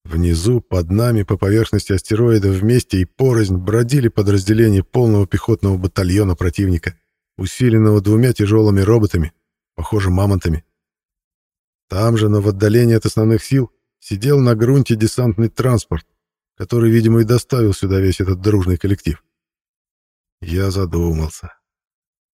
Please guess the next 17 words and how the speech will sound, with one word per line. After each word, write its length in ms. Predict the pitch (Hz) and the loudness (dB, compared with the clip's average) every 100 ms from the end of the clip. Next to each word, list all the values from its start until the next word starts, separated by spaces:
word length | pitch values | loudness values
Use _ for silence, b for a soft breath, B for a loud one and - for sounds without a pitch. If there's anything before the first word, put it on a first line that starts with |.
| _ _ _ _ - | _ _ _ _ -10
Если 300 | 90 - 104 | -8 -4 -4
отвлекающий 720 | 95 107 104 120 117 - 110 | 0 -2 0 0 -2 -2 -2
манёвр 440 | 107 110 117 98 | 0 0 0 -2
позволит 540 | - 101 101 117 98 101 | -4 -4 -2 0 -2 -2
оттянуть 460 | 92 - 107 107 | -6 -4 -2 -2
от 100 | 95 | -4
входа 260 | - - 98 | -4 -4 -2
в 60 | 92 | -2
лабораторию 580 | 95 98 98 113 92 | 0 -2 0 0 0
недостаточно 680 | 92 98 92 117 98 - 90 | 0 -2 -2 -2 -4 -6 -6
сил 200 | - 87 | -6 -8
кваргов, 460 | - 110 113 85 - _ _ _ _ - | -4 -2 -2 -4 -8 _ _ _ _ -8
задачу 480 | 95 98 120 110 | -4 -4 -2 0
выполнить 400 | 101 98 98 92 | 0 0 0 0
будет 240 | 95 95 - | 0 -2 -4
крайне 400 | 101 101 113 110 | -4 0 2 0
сложно. 420 | 113 110 80 | -2 -4 -4